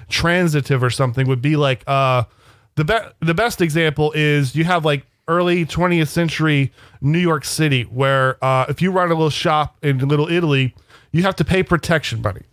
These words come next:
And what protection money literally is, I pay you, Bob, to not beat me up. In exchange, you will beat up anybody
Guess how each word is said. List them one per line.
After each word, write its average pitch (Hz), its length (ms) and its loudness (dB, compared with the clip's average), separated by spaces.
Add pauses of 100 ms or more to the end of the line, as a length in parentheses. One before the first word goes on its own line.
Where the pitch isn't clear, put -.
(340)
And 147 100 2
what 165 280 0
protection 208 500 0
money 170 240 2
literally 185 480 2
is, 143 300 0 (1120)
I 208 180 0
pay 240 280 0
you, 147 400 2 (400)
Bob, 131 500 0 (880)
to 147 100 2
not 175 240 0
beat 208 180 0
me 170 200 2
up. 135 260 -2 (840)
In 175 120 0
exchange, 226 720 0 (420)
you 185 260 2
will 254 80 2
beat 202 240 -2
up 208 200 0
anybody 214 720 0